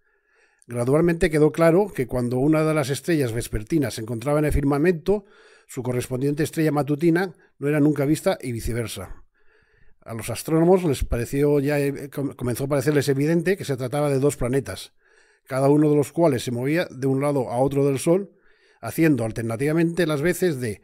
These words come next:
o estrella vespertina y matutina. El primero en expresar esta idea fue Pitágoras, aunque es muy posible que lo hubiese sabido por los babilonios.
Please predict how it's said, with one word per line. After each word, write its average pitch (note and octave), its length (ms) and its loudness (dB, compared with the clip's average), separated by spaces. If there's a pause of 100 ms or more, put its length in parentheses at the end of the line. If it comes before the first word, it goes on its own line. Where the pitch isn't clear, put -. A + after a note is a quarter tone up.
o - 80 -16
estrella C#3+ 360 -4
vespertina E3+ 680 0 (480)
y E3+ 140 -2
matutina. A#2 580 -4 (1040)
El A#2 140 -10
primero C#3+ 340 0
en F3 80 2
expresar D#3+ 360 2
esta D#3 200 0
idea E3 180 2
fue D#3+ 180 2
Pitágoras, G#2+ 600 -6 (240)
aunque A2+ 260 -6
es C3 100 -4
muy D3 220 2
posible D3+ 480 2
que C3+ 120 -6
lo A#2 80 -4
hubiese B2+ 200 -4
sabido C3 380 -4
por B2 100 -6
los A2+ 140 -4
babilonios. G2+ 800 -12